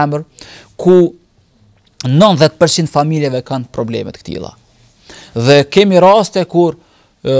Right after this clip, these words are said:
vajza, për shembull, nëse ka dalë pe shtëpis, bo-, prindët i kanë vdekur, vllau nuk mundet me ndërtu asgjë në atë shtëpi, për arsye se ende nuk janë marrë vesh me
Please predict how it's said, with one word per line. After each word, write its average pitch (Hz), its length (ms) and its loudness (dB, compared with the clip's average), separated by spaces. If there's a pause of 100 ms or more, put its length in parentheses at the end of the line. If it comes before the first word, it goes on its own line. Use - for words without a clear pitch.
(340)
vajza, 165 560 2
për 156 140 -10
shembull, 165 260 -2
nëse 151 240 -6
ka 143 160 -6
dalë 160 280 0
pe 147 120 -4
shtëpis, 151 500 -6
bo-, 127 220 -10
prindët 165 320 -2
i 143 80 -8
kanë 139 200 -4
vdekur, 151 360 -2
vllau 170 560 2 (320)
nuk 180 360 -4
mundet 175 680 0 (640)
me 156 540 0 (140)
ndërtu 160 500 -2 (160)
asgjë 208 340 0
në 170 140 2
atë 147 120 -2
shtëpi, 127 300 -6 (600)
për 151 120 4
arsye 170 360 2
se 165 200 2 (480)
ende 160 260 0
nuk 151 160 -6
janë 147 180 -2
marrë 143 220 2
vesh 143 220 0 (500)
me 139 260 0